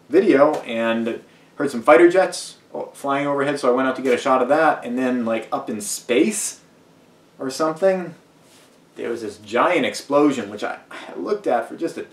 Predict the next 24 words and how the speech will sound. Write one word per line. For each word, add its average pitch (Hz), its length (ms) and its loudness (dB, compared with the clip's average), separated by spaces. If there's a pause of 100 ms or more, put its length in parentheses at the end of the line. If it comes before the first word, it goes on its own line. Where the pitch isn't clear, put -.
(100)
tiny, 214 400 -6
tiny 147 280 -2
second, 123 400 -2
then 113 140 -8
remembered 113 300 -4
to 107 60 -6
look 113 200 -2
away, 107 480 2 (640)
uh, 107 380 -4 (920)
and 117 140 -6
got 123 160 0
inside, 107 840 -6
and, 101 500 -12
uh, 104 460 -4 (560)
immediately 123 800 -2 (340)
all 123 200 2
the 117 60 -2
power 107 300 0
went 92 180 -10
out 98 220 -12 (340)
to 98 120 -8
the 98 220 -8 (200)
whole 120 180 2
house. - 280 -2